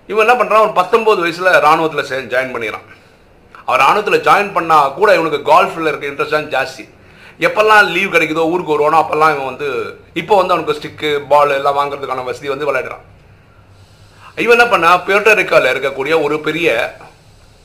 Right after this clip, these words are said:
ஸ்-, இதுக்கே போய் சேர்ந்துடுறான், ஒரு கோல்ஃப் கிளப்ல போய் சேர்ந்துடுறான்.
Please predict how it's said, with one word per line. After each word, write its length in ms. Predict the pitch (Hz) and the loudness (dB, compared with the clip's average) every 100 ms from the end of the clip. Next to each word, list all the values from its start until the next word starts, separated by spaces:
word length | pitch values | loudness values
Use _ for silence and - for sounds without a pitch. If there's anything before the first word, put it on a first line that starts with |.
| _ _ 160 | _ _ -20
ஸ்-, 300 | - - 180 | -20 -16 -12
இதுக்கே 320 | 180 190 180 | -4 -2 -2
போய் 140 | 151 | -4
சேர்ந்துடுறான், 400 | 151 143 117 - - _ _ _ | -4 -2 -4 -4 -10 _ _ _
ஒரு 140 | 131 131 | -12 0
கோல்ஃப் 300 | 139 151 147 | 2 2 2
கிளப்ல 380 | 143 139 143 143 | -2 -2 0 -2
போய் 160 | 139 131 | -4 -8
சேர்ந்துடுறான். 480 | 123 113 101 - | -8 -8 -10 -14